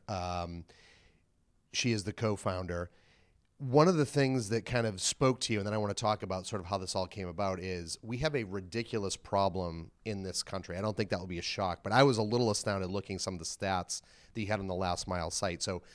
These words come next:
the U S has five percent of the world's population, if I'm getting this right,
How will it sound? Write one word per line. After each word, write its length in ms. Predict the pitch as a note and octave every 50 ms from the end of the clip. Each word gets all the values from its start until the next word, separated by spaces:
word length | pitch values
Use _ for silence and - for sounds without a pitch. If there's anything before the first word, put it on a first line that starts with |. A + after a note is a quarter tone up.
| - - - _
the 80 | - G#2
U 160 | A2 B2 C3+ C#3+
S 200 | C#3 C#3 - -
has 240 | B2 G#2+ G2+ F2+
five 360 | - - - A#2+ A#2 A#2+ B2 A2+
percent 300 | B2+ A2+ - - G#2+ G#2
of 60 | F#2
the 100 | F#2+ F#2+
world's 240 | F#2 G2 F#2 F2+ -
population, 600 | - G2 F2+ F2 - F2+ E2+ F2 D#2+ - - F#2
if 100 | E2+ -
I'm 100 | F2+ E2+
getting 280 | E2 F#2+ F#2 F2+ F2 E2+
this 200 | E2 - - -
right, 300 | D#2+ D#2 D#2 D#2 D2+